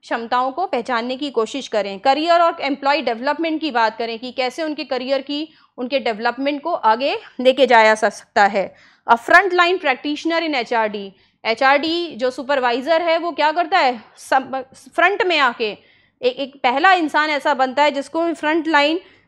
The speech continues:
प्रतिभागी कह रहे हैं, जो आगे जाके लोगों को ये समझा रहा है और बता रहा है कि किस तरीके से उस कार्य को पूरा किया जा सकता है।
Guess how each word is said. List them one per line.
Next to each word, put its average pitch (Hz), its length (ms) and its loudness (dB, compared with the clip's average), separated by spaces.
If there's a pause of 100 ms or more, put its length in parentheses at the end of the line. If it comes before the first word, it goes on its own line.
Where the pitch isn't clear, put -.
(100)
प्रतिभागी 269 720 0
कह 269 220 -2
रहे 254 200 -4
हैं, 277 280 -6 (360)
जो 262 160 -2
आगे 277 380 2
जाके 269 300 0
लोगों 262 260 -2
को 285 140 -8
ये 277 120 -4
समझा 233 440 -2
रहा 269 100 2
है 285 100 0
और 285 120 -2
बता 233 280 -2
रहा 262 120 0
है 269 80 -2
कि 277 140 -10
किस 277 200 -12
तरीके 233 360 -6
से 254 120 -8
उस 254 140 -6
कार्य 214 260 -8
को 233 140 -10
पूरा 220 320 -2 (340)
किया 240 220 2
जा 190 160 -2
सकता 180 340 -8
है। 185 300 -10